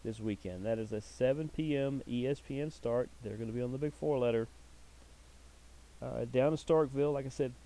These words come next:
fun area. Uh, I have some in-laws down there. Shout out to them. And they are led by Will Rogers.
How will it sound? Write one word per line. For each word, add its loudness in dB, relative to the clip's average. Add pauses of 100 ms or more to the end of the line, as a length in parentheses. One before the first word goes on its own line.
(140)
fun 4
area. 2 (720)
Uh, -4
I 0
have -2
some -8
in-laws 4
down 0
there. 0
Shout 2
out 0
to -8
them. 0 (2000)
And -6
they 6
are 8
led 8 (300)
by 6
Will 2
Rogers. 2